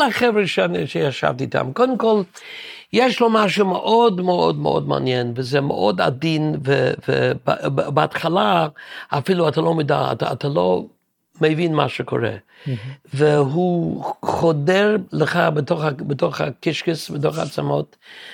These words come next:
Speaker 1: ו-, ויש לו איזה נכונות ואיזה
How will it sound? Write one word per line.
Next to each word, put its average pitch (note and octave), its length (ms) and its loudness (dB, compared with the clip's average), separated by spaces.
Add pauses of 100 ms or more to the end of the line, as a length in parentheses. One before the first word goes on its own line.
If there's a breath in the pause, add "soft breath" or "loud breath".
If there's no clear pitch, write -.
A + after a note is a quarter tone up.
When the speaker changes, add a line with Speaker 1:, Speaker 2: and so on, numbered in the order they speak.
(140 loud breath)
Speaker 1:
ו-, C3+ 500 2 (300)
ויש F#3 340 0
לו F3+ 80 4
איזה D3 640 2
נכונות D3 960 0 (520 loud breath)
ואיזה D3 400 2